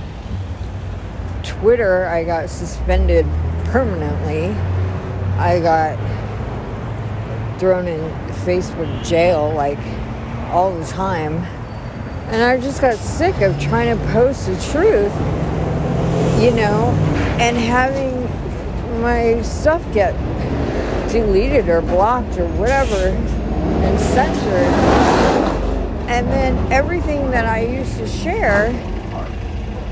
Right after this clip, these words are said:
um, has all come to pass,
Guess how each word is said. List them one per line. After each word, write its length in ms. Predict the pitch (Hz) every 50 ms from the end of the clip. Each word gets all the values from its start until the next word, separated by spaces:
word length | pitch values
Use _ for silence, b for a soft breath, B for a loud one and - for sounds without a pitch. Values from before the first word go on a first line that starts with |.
| - - -
um, 340 | 240 254 247 240 220 202 180 175 175 180 180 B B B B B B - - - - - - - - - - - - - - - - - - - - -
has 220 | 285 294 294 240
all 240 | 285 233 277 285 311
come 260 | - - 320 359 349
to 100 | 359 339
pass, 840 | - 269 262 320 392 494 466 302 185 160 139 143 151 180 - -